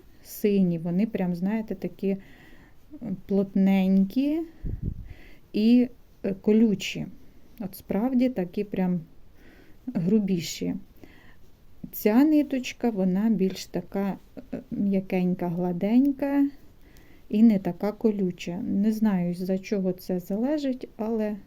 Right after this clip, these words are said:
як є, так і є. Так само я можу сказати, що і у Вівчарі,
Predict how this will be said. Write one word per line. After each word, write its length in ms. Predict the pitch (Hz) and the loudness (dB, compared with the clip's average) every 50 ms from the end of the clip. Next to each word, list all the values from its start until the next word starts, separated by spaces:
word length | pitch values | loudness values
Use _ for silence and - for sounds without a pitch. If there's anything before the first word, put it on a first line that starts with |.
| - - - - - - - - - - - - - - | -20 -20 -20 -20 -20 -20 -20 -20 -20 -20 -20 -12 -6 -2
як 380 | 185 190 190 185 190 - - | 0 2 2 0 0 -4 -4
є, 220 | 190 190 180 185 180 - - | -2 0 0 0 -2 -2 -6
так 280 | 185 180 - - - | -6 -6 -6 -6 -2
і 120 | 190 190 190 | 0 0 2
є. 300 | 190 214 247 277 311 330 330 - - - - - - - | 4 4 4 4 2 0 -4 -10 -16 -18 -18 -20 -6 -4
Так 200 | 202 196 196 - | -4 -4 -4 -4
само 380 | - - 240 254 262 247 226 | 2 4 6 8 10 10 8
я 200 | 190 185 196 202 | 8 4 0 0
можу 260 | 208 196 190 185 190 | 0 0 0 0 -2
сказати, 640 | 185 - - - 190 190 190 226 262 277 269 233 196 | -6 -8 -6 -6 -4 -2 0 -2 -2 0 -2 -4 -4
що 420 | - - - - 208 202 208 190 - - - - - - - - - - - - - - | -4 -8 -8 -4 -2 -2 -2 -2 -4 -10 -18 -20 -20 -20 -20 -20 -18 -18 -20 -20 -14 -4
і 140 | - 202 202 | 0 0 2
у 100 | 208 190 | 2 2
Вівчарі, 760 | 180 202 196 196 - - - - 208 202 208 208 240 285 339 | 2 0 -2 -2 -6 -8 -6 -2 0 0 2 4 2 2 2